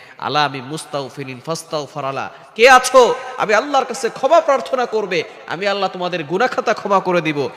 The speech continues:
কে আছো অভাবে পড়ে গেছো? আমি আল্লাহর কাছে চাও,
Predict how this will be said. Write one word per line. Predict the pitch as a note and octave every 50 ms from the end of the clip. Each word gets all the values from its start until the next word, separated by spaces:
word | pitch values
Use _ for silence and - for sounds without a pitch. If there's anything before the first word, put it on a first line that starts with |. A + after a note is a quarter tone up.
| - - -
কে | - A#3+ C4 B3+
আছো | A#3 A#3 - - C4+ C4 A3+ E3+ - - - -
অভাবে | C#3+ F#3+ G3+ G#3 C#4+ D#4 D4 -
পড়ে | C4+ B3+ B3 A#3+
গেছো? | A#3+ A#3 - - - A3+ G3+ - - - - -
আমি | - F#3+ A3
আল্লাহর | A3 A#3+ D4+ D4+ D4+ C#4+
কাছে | C4+ C4 B3 - C4+ C4
চাও, | - C4 B3 A#3 A3 G3+